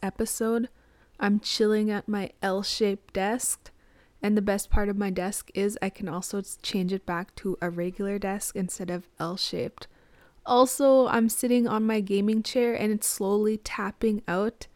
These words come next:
It's, like, very squeaky right now, so I don't know if you hear that in the background or not,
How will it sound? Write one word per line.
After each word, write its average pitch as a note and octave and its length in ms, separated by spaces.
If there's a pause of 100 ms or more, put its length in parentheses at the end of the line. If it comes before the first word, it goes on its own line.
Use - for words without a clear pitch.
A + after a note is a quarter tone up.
(460)
It's, F#3 180
like, G#3 220
very F#3 420
squeaky - 520
right G#3+ 180
now, G#3+ 240
so - 180
I F#3 120
don't G3 120
know G3 120
if - 140
you F#3+ 60
hear F#3+ 240
that F#3 160
in F#3 120
the F3+ 60
background F3 540
or G#3+ 80
not, G#3+ 240